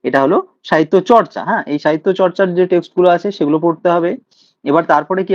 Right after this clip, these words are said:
আছে যে সাহিত্য কথা, ঠিক সেভাবেই যে পশ্চিমবঙ্গ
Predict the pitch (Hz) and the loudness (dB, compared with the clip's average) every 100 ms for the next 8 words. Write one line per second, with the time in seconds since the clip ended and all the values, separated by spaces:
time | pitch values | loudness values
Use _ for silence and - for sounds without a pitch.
0 | 180 202 262 _ _ 151 - 208 208 226 | -2 -4 -8 _ _ -6 -2 -2 -2 -4
1 | 135 117 98 - _ 233 240 - 208 190 | -4 -4 -6 -8 _ -2 -2 0 2 4
2 | 196 185 196 - _ _ _ _ _ _ | 4 4 2 -2 _ _ _ _ _ _
3 | _ _ _ 143 - 185 185 | _ _ _ -2 0 0 0